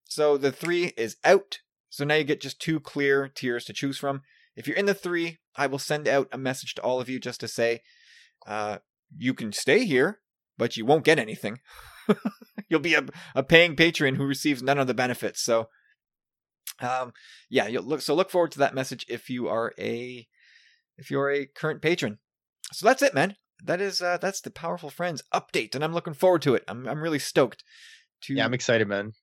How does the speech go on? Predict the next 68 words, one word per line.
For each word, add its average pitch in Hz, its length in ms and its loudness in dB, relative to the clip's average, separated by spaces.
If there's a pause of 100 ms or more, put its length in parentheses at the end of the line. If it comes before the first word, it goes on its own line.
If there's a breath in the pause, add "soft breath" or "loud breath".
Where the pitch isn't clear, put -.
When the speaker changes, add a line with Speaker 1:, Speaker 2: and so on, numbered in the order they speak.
(140)
Speaker 2:
I've 127 80 -2
Speaker 1:
Yeah. 147 80 4
Speaker 2:
been 127 60 2
working 127 200 4
hard 120 220 2
on 113 120 2
a 110 40 -4
little 113 180 -2
quiz 117 540 0 (100)
all 110 140 2
summer. 113 440 -2 (320)
That's 95 160 -4
been 104 140 -6
fun, 104 300 0
so 92 140 -6
I'm 92 80 -6
looking 104 180 -8
forward 104 200 0
to 95 60 -6
getting 98 240 0
that 92 220 2
too. 104 200 -2
And - 140 -6
just, 110 240 -2 (760 loud breath)
I - 40 4
don't 185 140 4
know, 110 140 -6
talking 151 240 2
with 147 100 -2
you 151 80 -2
guys 156 160 4
is 143 160 -8
you, 170 80 -2
man. 139 220 2
Like, 113 240 -2
it's, 110 120 -6
it's, 107 320 -2 (460)
I 107 80 4
wouldn't 139 200 2
say 131 100 2
it's, 123 140 -4 (280)
we 107 140 -4
talked 107 220 0
about 107 120 0
it 95 60 -4
before, 120 320 2
but 98 180 -2 (480 loud breath)
I 107 60 -4
don't 110 80 0
think 110 100 0
it's - 140 -2
necessarily 107 420 2
the 101 60 -2
best 104 180 0
timing 104 260 -2
for 98 140 -8
me 113 400 -6 (140)
coming 98 260 -4
back. 92 280 0 (260)
Um, 90 420 -10 (180)
I 107 120 2
got 101 100 4
a 92 40 0
baby 104 260 2
coming 101 260 0
in 98 80 0
about - 180 -4
three, 101 400 0